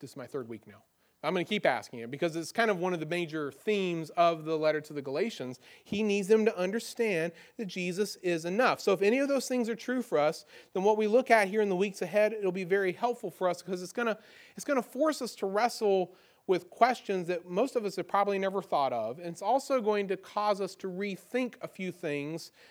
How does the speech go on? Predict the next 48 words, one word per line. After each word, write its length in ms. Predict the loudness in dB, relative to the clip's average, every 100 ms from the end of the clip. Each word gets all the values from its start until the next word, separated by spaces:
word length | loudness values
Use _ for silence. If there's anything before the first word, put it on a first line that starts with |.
| _ -4
that 160 | -2
maybe 260 | 0 0 0
we 140 | -4
thought 340 | -2 2 2 2
we 140 | -4
knew. 420 | -6 -6 -6 -8 -10 _ _ -4
But 100 | -2
all 320 | 6 8 8
of 120 | 4
it, 180 | -2 -8 2
all 220 | 6 8
of 80 | 6
it 80 | 2
with 180 | -2 -2
one 480 | -2 -2 0 -2 -6 -16
very 420 | -8 0 2 2
clear 500 | 0 -2 0 2 0
and 240 | -2 -8
unified 520 | -6 -6 -4 -2 -2 -4
purpose. 500 | -8 -8 -12 -16 -20 _
It's 120 | -20 -6
so 180 | 0
unified, 720 | 2 2 -2 0 2 2 2 -4 -18 _
you're 120 | -8 -4
gonna 180 | -4
probably 300 | 0 0 2
get 120 | 0 -4
sick 200 | -6 -6
of 80 |
me 80 | -8
saying 380 | -8 -8 -8 -8
it, 180 | -10 -12 _ _ _ _ _ _
but 140 | -10 -8
it 120 | -8
doesn't 220 | -10 -8
matter 260 | -8 -8 -10
'cause 160 | -12
it's 80 | -16
still 160 | -12 -12
true, 300 | -10 -12 -12 _ _ _ _ _ -12
that 80 | -8
Jesus 360 | -8 -8 -10
is 120 | -12
enough. 240 | -14 -18 -20 _ _ _ _ _ _ _
That's 160 | -12 -8
the 80 | -4
one 220 | -2 0
idea 240 | -2 -4